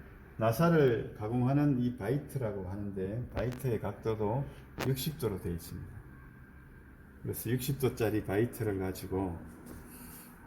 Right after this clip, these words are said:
나사를 한번 가공하겠습니다. 실제, 에, 바이트는 이렇게 생겼습니다.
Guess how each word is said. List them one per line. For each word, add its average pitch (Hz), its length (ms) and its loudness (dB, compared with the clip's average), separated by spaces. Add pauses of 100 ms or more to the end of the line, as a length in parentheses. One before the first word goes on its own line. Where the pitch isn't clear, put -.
나사를 95 440 2
한번 107 500 4 (320)
가공하겠습니다. 95 1040 -4 (1300)
실제, 170 800 2 (460)
에, 120 240 4
바이트는 143 640 8
이렇게 120 300 6
생겼습니다. 95 640 0